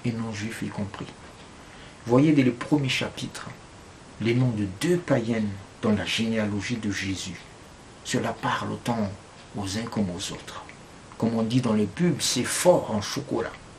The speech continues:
Et puis, il y a aussi après la présence des mages. Il fallait le faire, d'introduire des mages dans l'histoire sainte. Il y a aussi des termes comme toutes les nations, répétés maintes fois. Oui, Matthieu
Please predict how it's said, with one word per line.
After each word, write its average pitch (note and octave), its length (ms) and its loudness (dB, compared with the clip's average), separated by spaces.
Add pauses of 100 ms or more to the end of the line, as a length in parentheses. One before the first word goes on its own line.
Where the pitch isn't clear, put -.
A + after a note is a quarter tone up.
(840)
Et G2+ 60 -2
puis, C3+ 480 4 (260)
il A2 80 0
y A2 60 4
a A2+ 40 6
aussi D#3+ 460 2
après - 260 4
la B2+ 120 -2
présence A2 480 -2
des A#2 80 0
mages. F3+ 400 2 (540)
Il G#2+ 80 -2
fallait A2 320 2
le B2+ 100 4
faire, F#3 280 0
d'introduire B2 580 0
des G#2+ 180 -2
mages G#3 500 -2 (140)
dans G#2 160 -2 (160)
l'histoire - 400 0
sainte. - 480 -4 (2000)
Il A#2 60 0
y A#2+ 40 4
a B2 40 8
aussi B2+ 300 4
des A#2+ 140 4
termes C#3 320 4
comme A2 400 -2 (300)
toutes - 300 -4
les A#2 140 0
nations, A2 380 -4 (480)
répétés A#2+ 540 2 (120)
maintes A#2+ 300 -4
fois. G2+ 260 -8 (420)
Oui, A#2+ 120 2
Matthieu B2 540 2